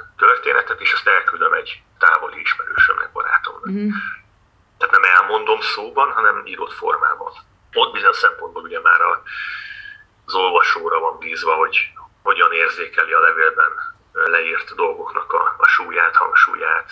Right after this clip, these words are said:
Speaker 1: mi az, amit fontos tart, tart, és mi az, amit nem. Tehát már a levelezésnél elveszik egy,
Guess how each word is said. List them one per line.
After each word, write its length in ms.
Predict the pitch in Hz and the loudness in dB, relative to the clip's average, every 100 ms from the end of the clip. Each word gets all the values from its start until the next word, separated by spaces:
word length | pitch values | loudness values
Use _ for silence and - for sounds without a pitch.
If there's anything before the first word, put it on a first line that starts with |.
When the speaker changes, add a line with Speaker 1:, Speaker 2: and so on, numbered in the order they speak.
| - | -12
Speaker 1:
mi 180 | 92 87 | -2 2
az, 120 | 85 | 2
amit 240 | 82 - | 0 -4
fontos 400 | - 85 - - | -10 -8 -2 0
tart, 300 | - - - - - | 2 -2 -4 -8 -4
tart, 300 | - - - | 0 0 0
és 140 | - | -2
mi 60 | - | 0
az, 120 | - | 0
amit 240 | - - - | -2 -2 2
nem. 280 | 101 - - _ - - - - - _ | 4 2 -6 _ -18 -14 -12 -12 -16 _
Tehát 180 | - - | -2 4
már 160 | 107 98 | 6 8
a 60 | |
levelezésnél 560 | 95 101 98 92 - 87 | 8 6 4 -2 -4 0
elveszik 520 | 85 82 78 - - | 2 2 0 -2 -8
egy, 320 | - - - | -8 -8 -16